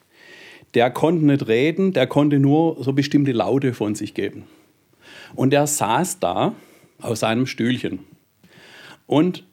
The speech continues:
eines Vormittags, da waren wir beide zu zweit und unsere gute Schwester, die eigentlich die Station geleitet hat, die war grad woanders zugange, Gott sei Dank.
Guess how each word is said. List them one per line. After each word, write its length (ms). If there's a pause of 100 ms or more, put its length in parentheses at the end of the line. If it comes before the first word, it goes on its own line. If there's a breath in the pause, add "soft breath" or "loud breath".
(120)
eines 600
Vormittags, 1040
da 100
waren 240
wir 120
beide 380
zu 140
zweit 420
und 120
unsere 360
gute 300
Schwester, 480
die 180
eigentlich 420
die 160
Station 440
geleitet 480
hat, 300
die 140
war 320
grad 380
woanders 440
zugange, 480
Gott 180
sei 100
Dank. 280